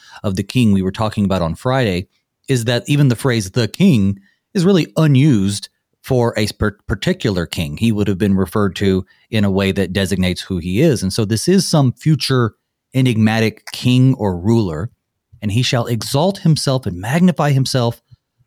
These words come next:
above every god and speak astonishing things against the God of all gods." So, yeah, as we think about,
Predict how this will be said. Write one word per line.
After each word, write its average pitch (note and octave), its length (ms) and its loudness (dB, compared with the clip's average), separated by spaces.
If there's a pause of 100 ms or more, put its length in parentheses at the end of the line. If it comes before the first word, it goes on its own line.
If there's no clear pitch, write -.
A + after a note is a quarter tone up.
above G#2 420 -2 (340)
every D#3 320 0
god G#2 420 0
and G2 120 -6
speak G#2+ 280 -4
astonishing B2+ 680 0
things G2+ 600 0 (240)
against G2 560 -4 (260)
the A2 360 0
God F2+ 480 -4 (280)
of F2 320 -4
all F2+ 280 0
gods." D2+ 440 -8 (460)
So, D3+ 300 0 (260)
yeah, A3 360 2 (120)
as E3 140 2
we E3+ 100 4
think A#3 280 2
about, A2+ 500 0